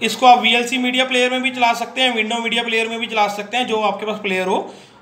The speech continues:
हम लोग recommend जो करते हैं वो विंडो media player या वीएलसी मीडिया player, ये दो player recommend करते हैं।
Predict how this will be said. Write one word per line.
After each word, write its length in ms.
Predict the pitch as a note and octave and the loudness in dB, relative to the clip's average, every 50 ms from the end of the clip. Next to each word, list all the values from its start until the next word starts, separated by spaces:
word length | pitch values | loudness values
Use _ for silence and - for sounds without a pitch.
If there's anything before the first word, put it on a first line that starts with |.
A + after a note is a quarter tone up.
| - | 0
हम 160 | F#3 F#3 G3+ | 0 0 2
लोग 140 | A3+ A#3+ A3+ | 2 2 2
recommend 440 | G#3 A3 A#3+ A#3+ B3 B3 B3 A#3+ A#3 | 2 2 2 2 2 2 2 2 2
जो 100 | A#3+ A#3+ | 0 -2
करते 260 | A#3 A3+ G#3 - A#3 A#3+ | -2 -2 -2 -2 -2 0
हैं 80 | B3 | 0
वो 100 | B3+ B3+ | 0 0
विंडो 280 | A3 G#3+ G#3 G#3 A3+ A#3 | 0 0 0 0 0 -2
media 240 | A#3 A#3+ A#3+ B3 B3 | -2 -2 -2 -2 0
player 220 | A#3+ B3 C#4 C#4 | 0 0 0 2
या 120 | C#4 C#4 C4 | 2 0 0
वीएलसी 340 | A#3 A3+ A3 G#3 G3 G#3 G3+ | 2 0 0 0 -2 -4 -4
मीडिया 240 | G3 F#3 F3+ F3+ | -4 -4 -4 -6
player, 300 | E3+ D#3 D3 C#3 C3+ - - _ _ - | -6 -8 -10 -12 -12 -16 -20 _ _ -8
ये 80 | G3 G3+ | -8 -4
दो 160 | G3 G#3 G3+ | -2 -2 -4
player 240 | G3 G#3 G3+ G3+ G3+ | 0 0 0 2 4
recommend 340 | G3 G3 F#3+ F#3+ F#3 F#3 F3+ | 4 2 2 2 -2 -4 -4
करते 240 | F3 E3+ - - F#3+ | -6 -10 -8 -8 -6
हैं। 360 | A3 C4+ - - - - | -6 -6 -6 -10 -18 -20